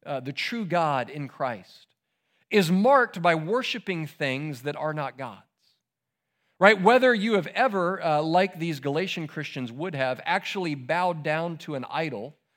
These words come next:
a physical representation of, of a God that Paul says here is no God at all, our lives are marked by serving things that are not God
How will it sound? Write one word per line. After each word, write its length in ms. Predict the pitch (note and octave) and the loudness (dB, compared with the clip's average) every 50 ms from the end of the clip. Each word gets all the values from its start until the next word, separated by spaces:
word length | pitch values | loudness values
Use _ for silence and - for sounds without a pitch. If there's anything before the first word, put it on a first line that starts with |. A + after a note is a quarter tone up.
| _ _ - | _ _ -10
a 80 | - | -10
physical 540 | - - - G3+ G3+ E3 F#3+ F#3+ - F3 E3 | -10 -4 0 0 2 2 0 -2 -2 -2 0
representation 960 | D3+ D#3+ D#3 D#3+ F3+ D3+ B2+ C3+ B2+ B2 - D3+ D#3 E3 D#3 - - A2+ G2 G2+ | 0 0 0 -2 -4 -6 -4 -6 -8 -8 -6 -6 -6 -6 -6 -6 -8 -8 -8 -10
of, 160 | G#2+ G#2 - | -10 -12 -14
of 160 | - - A#2 | -14 -12 -10
a 60 | A#2+ | -10
God 500 | A#2 G#2+ G#2 C#3+ D3+ E3 F3 F3 E3 D3+ | -6 -2 0 0 2 2 2 0 0 -2
that 120 | C#3 C#3 - | -4 -10 -6
Paul 240 | - E3 E3 E3+ E3+ | -4 -4 -4 -4 -4
says 280 | - - D3 C3+ B2+ | -6 -8 -8 -8 -8
here 240 | - D3+ D3+ D3 C3+ | -8 -6 -6 -4 -6
is 140 | B2+ A#2 B2+ | -6 -6 -6
no 140 | D3 D#3 D#3+ | -6 -4 -4
God 260 | D3+ D3 D3 D3 C#3+ | -2 -2 -2 -2 -4
at 100 | B2 A#2+ | -4 -6
all, 380 | C3+ C#3 A#2 F2+ F2+ - _ _ _ _ _ _ _ _ _ _ _ _ _ _ _ - | -6 -6 -6 -8 -12 -18 _ _ _ _ _ _ _ _ _ _ _ _ _ _ _ 0
our 160 | G3 G3+ G#3 | 2 2 2
lives 640 | F#3 F#3 G#3 A3+ A#3+ B3 A#3+ A3+ G#3+ G3 F3 D3 - | 2 2 0 0 -2 -2 -2 -4 -4 -4 -6 -6 -6
are 140 | D#3 D3 D3+ | -6 -4 -4
marked 800 | D3+ D3 D3+ D#3+ G3 G#3 D3+ - G#2 - _ _ _ _ _ _ _ _ _ _ _ _ _ _ | -4 -4 -4 -2 -2 -2 -2 -4 -8 -14 _ _ _ _ _ _ _ _ _ _ _ _ _ _
by 200 | D3 D3+ D#3 D3+ | 2 4 4 4
serving 680 | D3 - - - - A3 B3 B3 G#3+ A3 G3+ F3 E3 D3+ | 2 -2 -4 -2 0 0 0 0 -2 -2 -4 -4 -4 -6
things 640 | - _ - G3 F3+ C#3 G#2 F#2+ F#2 F2 F2 G2 _ _ _ _ _ _ - | -8 _ -6 -6 -6 -6 -8 -10 -12 -16 -18 -20 _ _ _ _ _ _ -10
that 140 | C3 C3+ B2+ | -10 -10 -8
are 220 | - D#3+ F#3 A3 A3+ | -4 -4 -2 -2 -2
not 260 | A3+ G#3 G3 F#3 C#3+ | -2 -4 -4 -6 -8
God 280 | A2+ G#2+ G2+ F2 F2 | -10 -10 -10 -12 -14